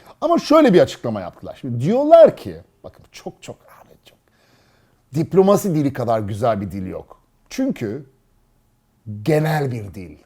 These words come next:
A B D on sekiz Ekim tarihli açıklamaya ilişkin bazı soruların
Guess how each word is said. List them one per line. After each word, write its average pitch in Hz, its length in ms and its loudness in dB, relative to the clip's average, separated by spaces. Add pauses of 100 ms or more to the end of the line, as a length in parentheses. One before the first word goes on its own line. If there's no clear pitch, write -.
(160)
A 202 240 4
B 233 200 10
D 170 260 2 (320)
on 240 200 6
sekiz 220 360 0
Ekim 196 320 -2
tarihli 117 580 2 (300)
açıklamaya 190 560 4
ilişkin 131 420 -2
bazı 180 340 4
soruların 180 880 2